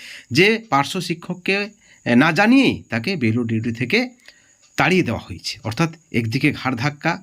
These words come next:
অন্যদিকে জোর জুলুম, হচ্ছেটা কি? কিভাবে পার্শ্ব শিক্ষক সমাজের প্রতিবাদ করবেন? কেন সরকারপন্থী নেতৃত্বরা চুপ, চুপ রয়েছেন?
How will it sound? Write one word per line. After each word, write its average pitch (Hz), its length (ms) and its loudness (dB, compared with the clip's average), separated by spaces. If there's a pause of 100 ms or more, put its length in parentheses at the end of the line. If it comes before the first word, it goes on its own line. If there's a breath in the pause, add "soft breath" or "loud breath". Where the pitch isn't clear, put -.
(140 soft breath)
অন্যদিকে 127 480 2
জোর 120 280 0
জুলুম, 156 300 2 (260)
হচ্ছেটা 127 400 -2
কি? - 160 -14 (720 loud breath)
কিভাবে 185 340 4
পার্শ্ব 196 300 -2
শিক্ষক 185 320 -8
সমাজের 156 380 0
প্রতিবাদ 139 460 0
করবেন? 107 340 -2 (160)
কেন 214 220 2
সরকারপন্থী 196 600 -4
নেতৃত্বরা 117 560 -4 (100)
চুপ, 113 180 -4 (300)
চুপ 214 240 4
রয়েছেন? - 340 -4